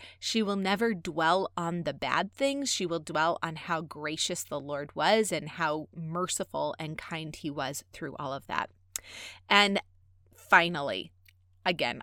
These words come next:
I could go on and on and on and on, but number thirty, it's the small things that mean a lot. A home-cooked meal, a beautifully set table, those,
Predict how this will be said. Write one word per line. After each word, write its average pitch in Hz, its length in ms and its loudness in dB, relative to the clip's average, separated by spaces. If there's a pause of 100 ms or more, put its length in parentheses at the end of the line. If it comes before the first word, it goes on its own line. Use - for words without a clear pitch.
I 175 100 2
could 165 200 -6
go 143 280 -2
on 208 240 6
and 170 140 -4
on 170 220 2
and 160 120 -8
on 151 160 -8
and 143 120 -12
on, 139 180 -8
but - 260 0
number 208 360 4
thirty, - 420 -6 (400)
it's 294 220 4
the 359 120 0
small 170 320 0
things 170 380 -6
that 170 220 -4
mean 165 260 -6
a 139 100 -8
lot. - 260 -8 (120)
A 165 60 -4
home-cooked 208 600 -4
meal, 165 360 -6
a 165 80 -6
beautifully 180 480 0
set - 240 -4
table, 165 560 2 (240)
those, 180 640 4